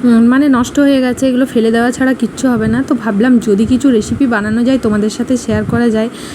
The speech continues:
তো চলো ট্রাই করলাম। তো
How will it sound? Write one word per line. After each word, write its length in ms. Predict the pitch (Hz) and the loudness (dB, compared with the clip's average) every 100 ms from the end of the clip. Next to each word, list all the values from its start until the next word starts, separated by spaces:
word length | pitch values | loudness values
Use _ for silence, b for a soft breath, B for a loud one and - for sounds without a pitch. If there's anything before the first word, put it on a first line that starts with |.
| B B | B B
তো 100 | 285 | -2
চলো 400 | - 247 233 240 | 0 -2 0 -2
ট্রাই 320 | - 240 214 214 | -2 -2 -2 0
করলাম। 400 | 240 233 233 240 B B B | 0 2 2 0 B B B
তো 300 | 240 233 233 | 0 2 0